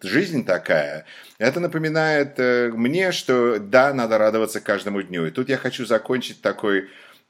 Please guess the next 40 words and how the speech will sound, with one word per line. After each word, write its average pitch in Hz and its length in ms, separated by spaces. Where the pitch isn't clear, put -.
э, 87 500
таким 101 280
рассказиком, 110 680
который, 98 640
э, 90 380
буддийский 113 580
рассказ, 104 440
который, 113 340
мне 110 100
кажется, 113 260
очень 107 480
описывает 113 720
мою, 117 300
по 98 120
крайней 95 220
мере, 87 80
философию 117 640
и, 98 60
кажется, 135 360
слегка 104 400
твою. 104 640
Э, 80 160
в 82 140
один, 123 300
я 117 180
перевожу 120 520
сразу 110 360
на 107 80
ходу 110 300
с - 80
английского. 90 640
В 90 60
один 131 280
день 95 340
люди 95 360
пришли 117 320
к - 120
мастеру 95 460
и 101 40
спросили: 98 800